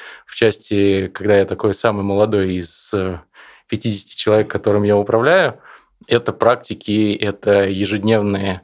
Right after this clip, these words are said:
настройки себя и работа над этим достаточно системно, я считаю.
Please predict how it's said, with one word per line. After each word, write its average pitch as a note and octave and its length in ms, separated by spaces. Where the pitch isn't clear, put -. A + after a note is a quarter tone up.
настройки G2+ 1160
себя A2+ 840
и G#2 320
работа G2+ 440
над F#2+ 180
этим F#2+ 460
достаточно A2+ 380
системно, F#2+ 440
я F2+ 120
считаю. - 380